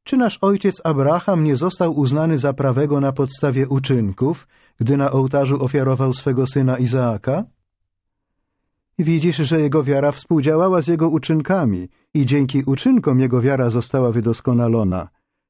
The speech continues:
I spełniły się słowa Pisma, które mówią: "Abraham uwierzył Jehowie i poczytano mu to za prawość", i został nazwany przyjacielem Jehowy.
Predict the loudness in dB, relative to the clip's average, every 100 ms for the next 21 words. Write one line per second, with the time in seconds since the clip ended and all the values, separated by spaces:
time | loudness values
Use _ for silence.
0 | -2 -2 0 0 2 4 2 2 0 -2
1 | 0 0 2 0 0 -2 0 -2 -2 -2
2 | 0 2 2 2 0 0 -2 -6 _ _
3 | _ _ -2 0 2 0 0 -2 0 0
4 | 2 0 0 2 2 0 0 0 0 0
5 | -2 -2 -2 -2 0 0 0 0 0 0
6 | 0 -2 -2 -2 -2 -4 -8 -18 -20 -20
7 | _ _ _ _ _ -2 0 0 0 0
8 | 2 0 0 0 2 0 -2 -6 -2 0
9 | 0 0 -2 0 0 0 -2 -2 -2 -4
10 | -12